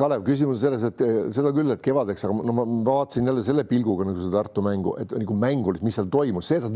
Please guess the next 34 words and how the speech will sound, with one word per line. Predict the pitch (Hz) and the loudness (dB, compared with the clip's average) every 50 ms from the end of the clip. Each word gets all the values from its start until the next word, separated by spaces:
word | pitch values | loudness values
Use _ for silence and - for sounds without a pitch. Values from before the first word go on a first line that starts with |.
| 131 | 2
mööda | 170 202 208 185 151 147 151 | 4 4 4 4 2 2 2
viskasid | 156 147 - - 151 123 147 151 - - - - - - - 139 | 0 -2 -2 -2 0 2 2 0 0 -4 -14 -20 -20 -4 -2 0
või | 139 143 160 | 0 2 2
mõne | 180 170 147 135 139 | 0 0 0 0 0
kuskil | 147 - - 127 151 190 | -2 0 2 2 2 2
eksisid, | 190 - - - 127 104 113 110 | 0 -2 -2 -2 -2 0 0 0
see | 160 170 | 0 0
on | 170 160 127 | 0 0 0
nagu | 101 156 | 2 2
selge, | 190 185 127 107 | 2 2 2 0
et | 98 - | 0 0
seda | 127 127 131 | 0 2 2
võib | 143 131 123 165 170 | 2 2 2 2 0
juhtuda | 143 - 131 123 113 | 0 0 0 0 2
ja | 107 | 2
kõigil | 151 160 127 107 95 | 2 2 2 2 0
juhtub. | 92 - - 113 - - - - - - - | 0 -2 -6 -8 -8 -10 -14 -20 -20 -20 -12
Aga | - 107 113 104 | -8 -8 -4 -2
see | 113 117 143 | 0 0 2
mängupilt | 170 143 113 95 160 165 151 - - | 2 0 0 0 0 0 0 -2 -2
oli | 107 98 - 101 | -2 -2 0 0
kole, | 101 98 90 95 | -2 -2 -2 -2
noh. | 101 98 92 - _ _ - | -4 -6 -8 -10 _ _ -12
Seal, | - - 120 107 - | -8 -6 -4 -2 0
seal | 170 147 151 | 0 2 2
ei | 180 | 2
olnud | 196 175 135 120 | 2 0 0 0
nagu | 110 120 139 | 0 2 2
mingit | 160 143 127 - 123 | 2 0 0 0 0
ideed | 120 139 180 196 160 - - 123 | 2 2 2 2 2 0 -2 -2
selles | 101 90 90 | -2 -2 0
mängus. | 107 110 101 82 - - - - _ _ _ _ _ _ _ _ _ _ _ - 120 - _ - | 0 -2 -2 -2 -6 -10 -12 -18 _ _ _ _ _ _ _ _ _ _ _ -20 -20 -16 _ -2
T-, | 131 117 104 - _ _ _ - | -2 -2 -2 -4 _ _ _ -4
noh, | 139 110 | -4 -4